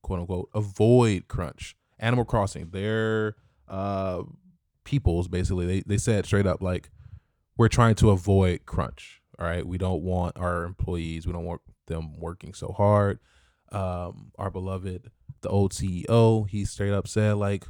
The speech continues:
"We don't want to, you know, exploit our contractors, basically. We want this game to come out. We want our games to come out, and we don't want our employees to be worked to death." Other companies don't necessarily share that,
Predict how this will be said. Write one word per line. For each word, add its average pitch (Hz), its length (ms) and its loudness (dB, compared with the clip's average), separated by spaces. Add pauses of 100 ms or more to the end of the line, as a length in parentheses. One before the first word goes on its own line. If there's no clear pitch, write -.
(120)
"We 151 340 -4 (140)
don't 123 260 4
want 107 240 0
to, 98 240 -2
you 104 120 -2
know, 92 120 0
exploit 87 340 -6
our 82 120 -4
contractors, - 600 -10
basically. - 400 -12
We 92 80 -6
want 90 340 0 (160)
this - 140 -14
game 85 400 -6
to - 120 -10
come 95 200 -10
out. 98 160 -2
We 95 80 -2
want 87 200 -10
our 87 140 -8
games 90 380 -6
to - 80 -18
come 98 160 -2
out, 92 140 2
and 87 100 -4
we 82 60 -6
don't 80 200 -4
want 85 240 -6
our 85 240 -2 (300)
employees 110 420 0
to - 60 -6
be 110 100 0
worked 98 400 2
to 92 80 2
death." - 240 -6 (1400)
Other 190 200 6
companies 214 420 4
don't 170 220 4
necessarily 147 400 4
share 120 240 0
that, 104 200 2